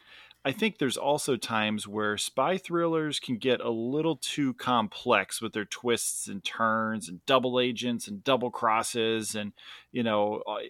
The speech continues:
you get three quarters of the way into the movie and find out that his best friend has secretly been a double agent setting him up all the time, or, you know, the love interest is actually, you know,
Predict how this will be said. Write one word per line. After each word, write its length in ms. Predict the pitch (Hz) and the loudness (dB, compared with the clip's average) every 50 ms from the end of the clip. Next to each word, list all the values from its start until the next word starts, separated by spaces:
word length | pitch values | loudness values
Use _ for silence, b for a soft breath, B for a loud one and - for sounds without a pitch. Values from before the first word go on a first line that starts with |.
| - _ _ | -14 _ _
you 160 | - 151 143 | -4 0 2
get 160 | 143 156 - - | 2 2 0 2
three 180 | - 165 156 | 2 2 2
quarters 360 | 127 - - 160 143 135 123 | 2 4 4 6 6 6 4
of 40 | - | 2
the 140 | 139 127 120 | 0 2 2
way 100 | 123 120 | 4 4
into 180 | 120 120 117 113 | 4 2 0 0
the 80 | 110 | -2
movie 360 | 110 110 113 113 110 104 117 | -2 0 0 0 0 0 -2
and 120 | 113 110 101 | -2 -2 -2
find 320 | - - 123 117 117 110 | 0 2 2 2 2 2
out 260 | 117 113 113 110 - | 2 2 2 0 0
that 120 | - 110 107 | -2 -4 -4
his 140 | 104 101 - | -4 -2 2
best 260 | - 123 117 - - | 4 4 4 4 0
friend 320 | - 127 117 117 113 107 | 0 0 2 2 0 -2
has 160 | 107 104 101 | -2 -2 -2
secretly 480 | - - 135 120 - 123 113 117 113 110 | -2 0 0 0 -2 -4 -4 -4 -4 -2
been 140 | 95 113 107 | -2 -2 -2
a 80 | 104 | 0
double 340 | 98 - 120 110 113 110 113 | 2 2 2 2 2 0 0
agent 300 | 113 110 92 113 110 104 | 0 -2 -2 -4 -4 -2
setting 280 | - - 113 113 113 110 | 0 0 2 2 0 0
him 120 | 110 113 | 0 0
up 160 | 110 107 - | -2 2 2
all 100 | 117 110 | 2 2
the 80 | 101 104 | 2 0
time, 540 | - - 117 117 113 110 110 113 113 110 107 | 0 0 2 2 4 2 2 0 -2 -2 0
or, 260 | 107 107 107 101 B B B B B B B B _ | 0 2 0 0 B B B B B B B B _
you 100 | 120 117 | 0 2
know, 220 | 113 110 107 107 | 4 4 4 2
the 140 | 95 110 107 | 2 0 2
love 280 | 110 117 117 117 107 | 4 4 4 4 4
interest 560 | 117 113 110 - - 120 117 113 104 - - 113 | 2 0 -2 -2 0 0 0 0 0 -2 -4 -6
is 180 | 107 98 92 | -6 -6 0
actually, 760 | - 110 113 110 - - 127 117 110 110 107 107 107 107 104 101 | 2 2 2 4 2 0 0 2 2 2 0 0 -2 -6 -8 -6
you 140 | 117 113 107 | -6 -4 -2
know, 260 | 101 101 104 101 | -2 -4 -4 -6